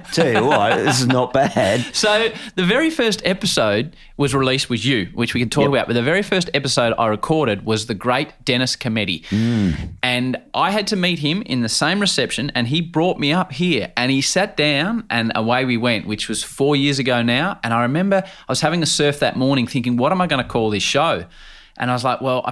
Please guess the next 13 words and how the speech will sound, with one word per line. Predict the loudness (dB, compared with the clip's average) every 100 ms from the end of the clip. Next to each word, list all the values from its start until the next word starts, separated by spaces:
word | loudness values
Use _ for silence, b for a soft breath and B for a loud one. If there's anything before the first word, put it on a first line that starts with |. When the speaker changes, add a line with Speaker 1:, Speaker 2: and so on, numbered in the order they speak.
| -8
Speaker 2:
probably | -2 0 2
need | 0 0
my | 0
name | 0 2 2 0
in | -2
it | -2
so | -2
people | -2 -4 -4
can | -2 -2
identify | -2 -2 -4 -2 0 0
it | -2
as | -2
me." | 0 0 -2